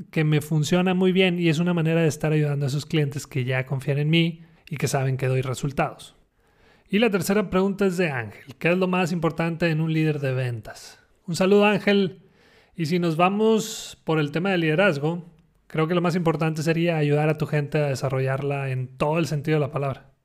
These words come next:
Sé que, sé que es muy trillado esto que voy a decir, pero un líder está ahí para desarrollar más y mejores líderes.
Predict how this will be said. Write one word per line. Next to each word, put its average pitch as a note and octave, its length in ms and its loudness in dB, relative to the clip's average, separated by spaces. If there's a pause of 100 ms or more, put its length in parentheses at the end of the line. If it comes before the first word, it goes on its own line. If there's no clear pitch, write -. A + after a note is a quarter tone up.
(420)
Sé C3 240 -8
que, D#3+ 420 0
sé D#3 140 -4
que G#3 100 -2
es G3+ 40 0
muy A3 140 -2
trillado D#3 580 0
esto A#2 200 -10
que D3+ 80 -4
voy C#3 60 0
a C#3 40 0
decir, C3+ 300 -2
pero D3 420 0 (160)
un G3+ 140 -2
líder A3+ 180 4
está G#3 200 2
ahí G3+ 120 2
para G3+ 180 2
desarrollar C#3+ 520 0
más D3 280 -4
y - 20 -4
mejores C#3 340 -2
líderes. E3+ 440 -2